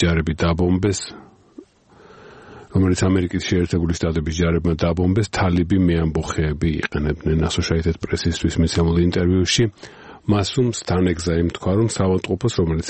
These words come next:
ეკუთვნოდა ორგანიზაციას ექიმები უსაზღვრებოდ, თალიბანი და შესაძლოა პაკისტანის უშიშროების ძალების ოპერატიული თანამშრომლები იყენებდნენ.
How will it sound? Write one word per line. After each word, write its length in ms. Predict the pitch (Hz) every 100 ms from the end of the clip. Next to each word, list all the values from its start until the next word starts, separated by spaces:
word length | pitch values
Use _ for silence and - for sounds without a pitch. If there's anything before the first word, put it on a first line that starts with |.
| 85
ეკუთვნოდა 460 | - - 80 76 80
ორგანიზაციას 800 | 78 76 80 80 78 - 76 -
ექიმები 520 | 101 - 85 76 82 -
უსაზღვრებოდ, 800 | 90 - 92 82 85 95 113 -
თალიბანი 520 | - 87 87 90 85 82
და 80 |
შესაძლოა 560 | - 82 82 78 85 95 - - - -
პაკისტანის 580 | 101 95 - 90 98 101
უშიშროების 480 | 82 - - 80 87
ძალების 480 | - 76 78 80 87 - - -
ოპერატიული 640 | - 90 82 - 76 73 80
თანამშრომლები 840 | - 78 71 - 73 69 71 78 -
იყენებდნენ. 640 | - - 73 80 - 87